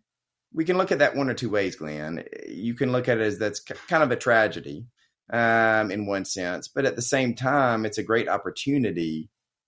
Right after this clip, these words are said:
to be engaged and really push that message,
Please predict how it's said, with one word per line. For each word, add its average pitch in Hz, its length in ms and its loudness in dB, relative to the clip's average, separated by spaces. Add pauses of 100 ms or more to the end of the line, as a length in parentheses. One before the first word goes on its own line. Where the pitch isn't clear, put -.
(200)
to 117 100 2
be 104 480 2
engaged 101 960 0
and 98 280 -4
really 120 400 4
push - 340 -2
that 98 240 2
message, 90 720 -2